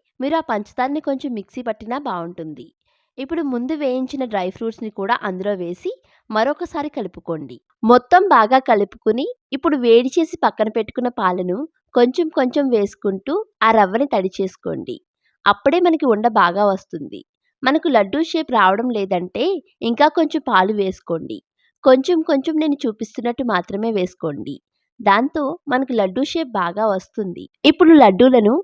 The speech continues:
మీకు ఏ సైజులో కావాలంటే ఆ సైజులో చేసుకోండి. కొంచెం పెద్దగా ఉన్న జీడిపప్పు, బాదాములను పక్కన పెట్టుకోండి. గార్నిష్ చేయడానికి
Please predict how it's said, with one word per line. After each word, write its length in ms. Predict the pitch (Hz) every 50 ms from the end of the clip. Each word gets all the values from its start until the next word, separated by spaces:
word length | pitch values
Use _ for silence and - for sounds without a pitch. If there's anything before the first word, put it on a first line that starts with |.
| - 269 262
మీకు 160 | 311 294 302 269 226 220
ఏ 80 | 254 269 -
సైజులో 320 | 277 269 262 - 262 254 254 -
కావాలంటే 480 | 214 196 196 196 190 185 196 208 - 427 427
ఆ 40 | 370 -
సైజులో 340 | - 214 196 190 202 202 196 190 -
చేసుకోండి. 540 | 180 175 175 - - 170 170 - - - - - _ _ _ _ _ _ _ -
కొంచెం 300 | 294 294 302 - 349 311 -
పెద్దగా 400 | - 214 185 180 233 233 - 269 277 285
ఉన్న 160 | 285 277 269 233 -
జీడిపప్పు, 600 | 220 208 196 202 202 - 196 185 - _ - 175 170 151 - - _ _ _ - 190 190
బాదాములను 640 | 185 185 190 196 208 208 202 196 185 175 185 226 302 359 - _ _ 226
పక్కన 240 | 208 - 247 254 269 -
పెట్టుకోండి. 540 | 269 202 - - - 180 170 156 - - - - _ _ _ _ _ _ -
గార్నిష్ 420 | 202 185 196 226 277 320 - -
చేయడానికి 420 | - 220 196 196 185 202 220 -